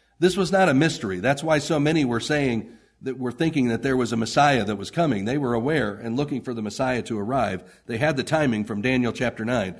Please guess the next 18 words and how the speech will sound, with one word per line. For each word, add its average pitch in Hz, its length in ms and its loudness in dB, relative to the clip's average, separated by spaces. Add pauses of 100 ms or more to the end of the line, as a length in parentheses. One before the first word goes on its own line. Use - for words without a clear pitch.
(120)
They 113 160 -4
knew 147 220 6
it 113 80 -4
was 104 140 -6
coming. 101 400 -4 (2750)
So - 160 -4
Simeon 175 400 4
and 135 100 4
Anna 151 220 4
were 113 140 2
there, 113 440 2 (640)
and 123 180 0
Simeon 131 540 4
was 107 160 -2
first, 117 460 0
and 113 160 -2
he 165 160 -2
gave, 143 480 0